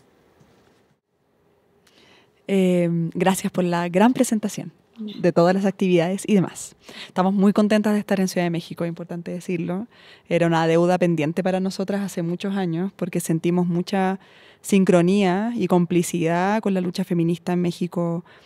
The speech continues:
y con la nuestra allá en Chile, ¿no? Em, y bueno, como colectivo empezamos a trabajar el dos mil dieciocho,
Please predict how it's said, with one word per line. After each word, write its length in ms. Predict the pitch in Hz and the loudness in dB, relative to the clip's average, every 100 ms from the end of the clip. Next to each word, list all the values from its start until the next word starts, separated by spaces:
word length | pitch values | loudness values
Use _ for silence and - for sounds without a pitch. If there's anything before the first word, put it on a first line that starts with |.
| _ _ | _ _
y 340 | - 170 160 156 | -2 2 2 2
con 160 | 170 | 2
la 80 | 160 | 2
nuestra 300 | 160 160 180 | 0 -2 -2
allá 100 | 175 | -2
en 80 | 170 | -2
Chile, 380 | - 165 160 202 | -4 -6 -6 -8
¿no? 220 | 185 170 220 _ - - - - _ | -6 -6 -10 _ -20 -20 -20 -20 _
Em, 760 | - 190 180 175 170 165 165 165 | -4 -2 0 2 2 2 0 2
y 60 | 208 | 4
bueno, 180 | 240 214 | 4 6
como 180 | 202 | 4
colectivo 680 | 196 196 - 233 247 262 294 302 | 4 2 0 2 6 6 4 2
empezamos 640 | 202 190 180 - 202 214 | 0 0 -2 0 2 2
a 60 | 214 | 0
trabajar 520 | 202 190 185 202 202 | 0 -2 -2 -2 0
el 100 | 202 | 0
dos 100 | 190 | 2
mil 160 | 196 | 2
dieciocho, 560 | 185 - 202 - 185 233 | 2 0 -2 0 -4 -4